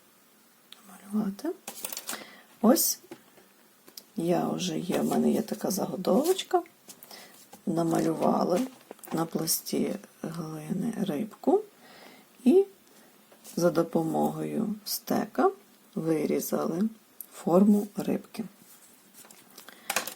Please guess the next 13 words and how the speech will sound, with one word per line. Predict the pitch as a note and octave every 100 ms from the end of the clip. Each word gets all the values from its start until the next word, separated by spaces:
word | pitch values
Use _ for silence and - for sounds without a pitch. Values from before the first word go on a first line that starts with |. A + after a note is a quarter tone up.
| - _ _
Коли | - E3+ E3+
така | E3 - - D3 - - - - - - _ - -
рибка | F#3 E3 E3 -
в | D#3+
нас | D#3 D#3
вже | D3+ D3 - -
готова, | E3 E3+ E3+ - C#3 C3+ D#3 A#3
сам | - B3+
пласт, | C#4 B3 C4+ C4 -
ми | F#3+ F#4
починаємо | - G#3 - D#3 D#3 A3 A#3+ G3
її | D#3+ D3 D3+ G3+
декорувати. | E3+ E3 G#3 - F3+ F3+ D#3 B2+ - -